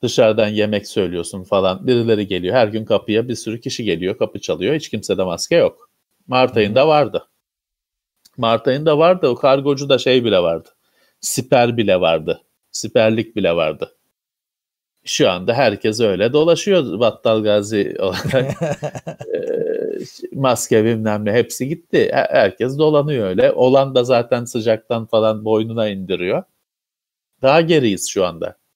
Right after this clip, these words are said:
Speaker 2: Daha geriyiz, evet. Bence de.
Speaker 1: Mart ayına göre daha geriyiz korumada. Şeye de biz saldık. Mart ayında yok marketten bir şey alıyorduk.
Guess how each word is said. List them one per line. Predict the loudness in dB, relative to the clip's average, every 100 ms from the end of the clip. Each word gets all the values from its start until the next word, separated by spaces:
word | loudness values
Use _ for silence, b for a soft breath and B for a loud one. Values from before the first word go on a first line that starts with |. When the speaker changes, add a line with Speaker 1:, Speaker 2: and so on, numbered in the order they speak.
| _ _ _
Speaker 2:
Daha | -8 -8
geriyiz, | -10 -16 -16 -16
evet. | -16 -18 _ _
Bence | -16 -16 -16
de. | -20 _ _ _ _ _ _ _ _ -8
Speaker 1:
Mart | -4 -4 0
ayına | -2 -2 -6
göre | -4 -2 2
daha | 2 2
geriyiz | 0 -4 -4 -8
korumada. | -4 -4 -2 -4 -4 -6 -8 _ _ -8
Şeye | 0 2 4
de | 2 0
biz | -4
saldık. | 0 2 2 -2 -10 -20 _ b b b b b _ _
Mart | 0 2 2 2
ayında | 0 0 2
yok | 2 2
marketten | 0 0 0 0 0 0
bir | -2
şey | 2 2
alıyorduk. | 4 0 -2 -6 _